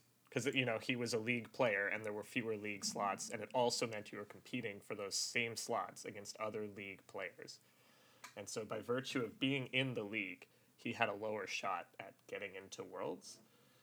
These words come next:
And that doesn't make sense when you're trying to build a tournament full of all of Magic's best players. <laughs> Like, it doesn't make a ton of sense to penalize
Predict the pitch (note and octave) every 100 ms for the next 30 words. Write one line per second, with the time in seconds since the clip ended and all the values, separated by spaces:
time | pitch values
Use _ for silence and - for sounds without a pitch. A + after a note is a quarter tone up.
0 | _ - G#2+ G#2+ G#2 G#2 G2 - - B2
1 | C#3 C3 A#2+ A2 - E3 A2 - A#2 G#2+
2 | - A#2 A2 - G#2+ G#2 G#2 G#2+ - G#2+
3 | G#2 G#2 G2 - _ _ _ _ - -
4 | G#2 G2+ F#2+ F#2+ F#2+ F2+ A2 F#2+ G2+ -
5 | - F#2 - - G2+ F2 E2+ - - -
6 | B4 - - - - - - B2+ B2 A2+
7 | G#2 - G#2 G#2 G#2 G2+ - - A2+ G#2+
8 | G2 F#2 F#2